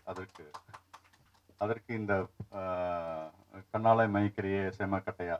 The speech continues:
அந்த நல்ல குத்துப்பாட்டும் நல்லா இருக்கு. உன்னை விட்டா எனக்கு யாரும் இல்லைன்னு சொல்ற ஒரு நல்ல அழகான ஒரு மெலோடி, ரெண்டு அழகா ஒரு மெலோடி, ஒரு குத்துப்பாட்டு, ரெண்டும்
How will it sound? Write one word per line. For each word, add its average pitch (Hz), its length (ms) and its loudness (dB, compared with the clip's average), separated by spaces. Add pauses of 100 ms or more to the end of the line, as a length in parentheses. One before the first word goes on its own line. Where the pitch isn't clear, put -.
(120)
அந்த 90 200 -8
நல்ல 92 240 -2
குத்துப்பாட்டும் 101 560 -2
நல்லா 87 180 -6
இருக்கு. 160 260 -10 (440)
உன்னை 98 240 -4
விட்டா 98 320 0
எனக்கு 87 280 -8
யாரும் 82 300 -2
இல்லைன்னு 85 240 -12
சொல்ற 139 180 -10
ஒரு 107 160 -6
நல்ல 82 300 -10 (460)
அழகான 107 440 2
ஒரு 92 140 -2
மெலோடி, 92 360 -4 (1120)
ரெண்டு 120 280 -6
அழகா 110 320 4
ஒரு 101 140 -6
மெலோடி, 107 320 -2
ஒரு 107 160 -2
குத்துப்பாட்டு, 101 540 -6
ரெண்டும் 110 540 -4